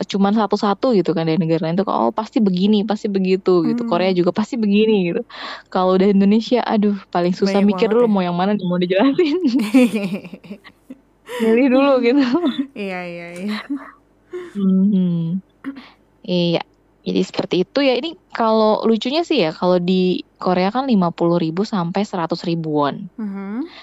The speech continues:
Speaker 1: Di kita juga sama kan ya, sekitar biasanya paling standar gitu, lima puluh ribu sampai seratus ribu, ya nggak sih? Standar banget lah gitu, minimal segitu gitu kan.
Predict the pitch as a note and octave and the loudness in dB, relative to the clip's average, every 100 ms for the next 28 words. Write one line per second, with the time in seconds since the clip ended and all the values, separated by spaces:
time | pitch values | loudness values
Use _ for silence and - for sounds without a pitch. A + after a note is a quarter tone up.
0 | - F#3+ F#3+ A#3+ F4+ D4+ A3 G#3+ A3 D#4+ | -6 -4 -2 -2 0 2 0 2 0 0
1 | F3 D3+ D3+ F3+ - - A3 G#3 G3+ G3 | 0 -2 -2 -4 -8 -10 -8 -6 -2 0
2 | F#3 F#3 B3 C#4 G3+ G3 G#3+ F#3 E3+ E3+ | 2 2 0 -2 -2 0 0 -2 2 4
3 | B3 F#3 - D#3+ D#3 D#3 - E3+ D3+ F#3+ | 4 2 0 0 2 0 0 0 2 0
4 | C4 F3 F#3+ A3 F3+ G#3+ G#3+ G3+ - F#3+ | 0 -2 -2 0 0 2 2 2 2 -2
5 | F3+ D3 D#3+ E3 G3 - - - F#3 F#3+ | -2 -4 -4 -6 -6 -10 -20 -6 0 2
6 | F#3+ F#3 F#3 G3+ A3+ A#3 G3+ E3 - F3 | 2 2 0 0 -2 -2 0 -2 2 2
7 | F#3+ F#3 G3 A3+ E3+ D#3+ F#3 D#3 D#3+ A#3 | 4 2 0 -2 -4 -2 -2 -2 -6 -4
8 | F3 | -4